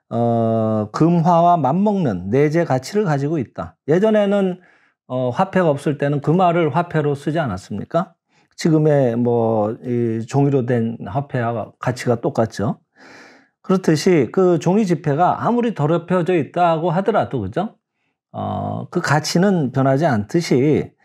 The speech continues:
어, 인간이 어떤 죄에 더럽혀져 있을지라도 그의 내재 가치, 즉 신의 자식으로서의 가치를 의심해서는 안 된다. 이렇게 강조를 하고 계십니다.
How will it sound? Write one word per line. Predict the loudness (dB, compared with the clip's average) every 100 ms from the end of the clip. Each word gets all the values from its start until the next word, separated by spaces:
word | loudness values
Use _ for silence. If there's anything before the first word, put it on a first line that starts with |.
| -20 -20 _ _
어, | -6 -2 -2 -2 -2 -4 0
인간이 | 2 4 4 4
어떤 | 2 0 0 0
죄에 | 2 4 2
더럽혀져 | 2 2 0 0 0 2
있을지라도 | 0 0 -2 0 0 2 0 -2
그의 | 0 2 4
내재 | 4 4 2
가치, | 2 0 -2 -8 -4
즉 | -4 -4 _ _
신의 | _ 0 2 2
자식으로서의 | 2 0 0 0 2 0 -2 0 0 2
가치를 | -2 -2 0 0
의심해서는 | 2 -2 -2 -4 -2 -4 -4
안 | -2 0
된다. | 0 0 -2 -4 -8 _ _ _ _ _
이렇게 | -6 -2 -2
강조를 | 0 0 0
하고 | -2 -2
계십니다. | -2 -4 -6 -10 -10 -14